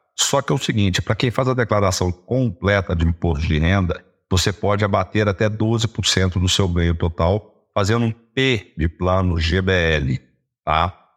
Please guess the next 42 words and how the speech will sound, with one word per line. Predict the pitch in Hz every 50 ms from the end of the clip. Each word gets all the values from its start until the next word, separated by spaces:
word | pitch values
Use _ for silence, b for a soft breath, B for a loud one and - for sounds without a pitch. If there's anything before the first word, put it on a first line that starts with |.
| _ - -
Então, | 101 104 92 - 107 98 101 110 120 123 127 -
ah, | - 107 107 107 107 104 104 104 101 101 98 - -
pô, | - 57 - - - _ _ _ _ _ _ _ _ _ -
a | - 107
dica | 104 87 87 98 113 110 120 107
que | - -
fica | - - 104 92 95
aqui | 85 - -
é | 107 113
o | 120
seguinte, | - - 101 98 92 87 85 -
se | - - -
você | 92 95 92 - - 120
faz | - 117 104 101
a | 95
declaração | 85 98 95 - - 98 101 101 98 90 87 - - 104 110
completa, | 104 - 113 110 92 - - 85 98 101 - 104
atenção, | - - 98 92 - - 87 78
gente, | 69 69 - -
não | 92 101 101
vale | 87 85 82 80
pra | - -
simplificada, | - - 90 76 - 71 - 87 87 98 101 107 - - _ _ _ -
e | 151 147
trocar | - - 160 143 131 - - - 127 147 170 160 -
também | - 110 95 92 98 104
pra | 95 87 82 80
poder | - 90 82 87 87
fazer | 82 - 78 78 80 92 98
não | 101 104 104 104 101
é | 104
o | 101
que | -
vale | - 98 104 110
a | 107
pena, | - 92 82 71 64
é | -
se | - -
você | 80 90 85 - - 90
já | 90 104 107
faz, | - - 95 82 71 - - - - - - _ _ _ _ -
tá? | 82 82 85 85